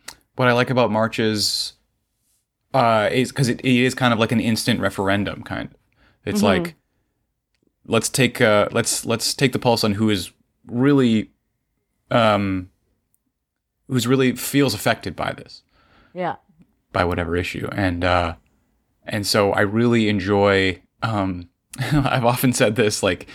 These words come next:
Speaker 1: in therapy, where I, I feel like I'd be a good soldier. <laughs> Like, it's
Speaker 2: <laughs>
Speaker 1: kind of a weird,
Speaker 2: I think
Speaker 1: like,
Speaker 2: you would be.
Speaker 1: militaristic.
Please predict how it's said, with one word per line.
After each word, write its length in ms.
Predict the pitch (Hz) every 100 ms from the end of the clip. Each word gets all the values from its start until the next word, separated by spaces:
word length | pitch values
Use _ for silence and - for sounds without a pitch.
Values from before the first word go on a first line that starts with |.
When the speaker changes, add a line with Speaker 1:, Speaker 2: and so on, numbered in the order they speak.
| - _
Speaker 1:
in 180 | 110 92
therapy, 580 | 110 107 98 98 90 85 - - - -
where 120 | 104
I, 280 | 104 - 90
I 40 |
feel 140 | - 113
like 80 |
I'd 140 | 110 101
be 80 | 110
a 60 |
good 200 | 98 107
soldier. 520 | - 85 92 127 147 156
<laughs> 40 | - - 117
Like, 180 | 98
it's 140 | - 156
Speaker 2:
<laughs> 420 | 156 160 147 -
Speaker 1:
kind 160 | 110 104
of 80 |
a 80 | 98
weird, 460 | 92 98 92 92 87 -
Speaker 2:
I 40 | 214
think 80 | 214
Speaker 1:
like, 200 | 98 339
Speaker 2:
you 100 | 302
would 120 | -
be. 20 | 285
Speaker 1:
militaristic. 640 | 190 90 90 - - 90